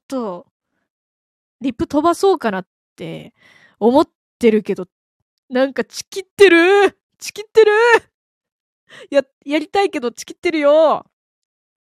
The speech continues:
YouTubeプレミアム？限定ですかね？あ、あ、ひじきたYouTubeプレミアム入ってんの？え、それって有料のやつ？もしかして。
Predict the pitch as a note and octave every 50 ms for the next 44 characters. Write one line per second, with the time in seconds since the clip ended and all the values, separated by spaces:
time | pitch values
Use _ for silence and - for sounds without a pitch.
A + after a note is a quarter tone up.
0 | _ _ _ _ _ _ _ _ _ _ _ _ - - C4+ E4+ F#4 - - A4
1 | A#4 A#4 A4 - A4 G4+ G#4 A4+ C5 D5+ D5 A#4+ C#4 G3+ G#3 G#3+ B3 C4 _ -
2 | C4+ D#4 E4 - F#4+ F#4 F#4 F4 F#4 F#4+ - - _ - - F#3 - B3+ C4 -
3 | _ _ _ _ _ _ _ _ _ _ _ _ _ _ _ _ _ _ _ _
4 | _ _ - C4 A#3+ - _ - A#4 D5 E5+ - - C#4+ B3+ B3+ E4+ G4+ - -
5 | G#4+ G#4+ A#4 A4+ - - G#4 G4 A4 A#4+ B4 B4 A#4+ G#4 C4 A3 - A#3 A#3+ _
6 | - G3+ - D#3 - _ - C#4 C4+ - E4 D#4 - D#4+ C#4 B3 C4+ D#4 E4 D#4+
7 | E4 D#4+ D#4+ E4 D#4+ D#4 - - E3+ D#3 F#3 A3 F#4+ _ _ - - F#3 - -
8 | - F3 - - _ - - B3